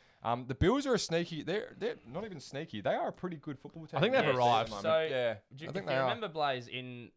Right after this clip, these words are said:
Speaker 3: uh, Schnaz's season preview for the Bills,
Speaker 1: Preview.
Speaker 3: he, preview, preview, however you wanna say it. Um, he,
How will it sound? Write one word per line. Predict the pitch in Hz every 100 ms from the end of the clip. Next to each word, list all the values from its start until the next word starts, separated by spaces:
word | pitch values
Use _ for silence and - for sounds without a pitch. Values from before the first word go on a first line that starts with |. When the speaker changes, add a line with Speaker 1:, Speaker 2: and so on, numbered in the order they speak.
| -
Speaker 3:
uh, | 117 110
Schnaz's | - 135 139 127 110
season | - 123 120 113
preview | 110 104 120 135 127
for | 123
the | 101 - _
Bills, | 147 143 92 - -
Speaker 1:
Preview. | 120 117 151 190
Speaker 3:
he, | - - -
preview, | 110 104 117 131 117
preview, | - 104 113 110
however | 110 110 104
you |
wanna | 101
say | 92 113 107 - - - - -
it. |
Um, | 135 135 131 127 127 _ _ _ -
he, | 135